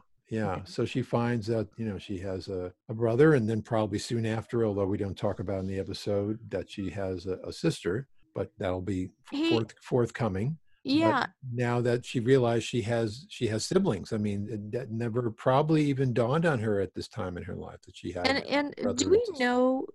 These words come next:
Speaker 2: also, I mean, maybe it's in Bernice's book, but were they ever really close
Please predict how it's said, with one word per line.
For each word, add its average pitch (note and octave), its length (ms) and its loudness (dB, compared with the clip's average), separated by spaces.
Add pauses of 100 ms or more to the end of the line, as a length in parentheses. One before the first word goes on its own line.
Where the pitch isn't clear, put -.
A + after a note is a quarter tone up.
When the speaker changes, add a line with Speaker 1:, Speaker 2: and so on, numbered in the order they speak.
(160)
Speaker 2:
also, A3 680 2
I F#3+ 140 0
mean, F#3 200 2
maybe F#3 280 4
it's F3+ 180 -2
in F3+ 160 0
Bernice's E3+ 540 0
book, F#3 340 0 (460)
but G#3 180 6
were A3+ 160 4
they C#4+ 260 2
ever A3 300 4
really G3+ 320 4
close F#3 580 0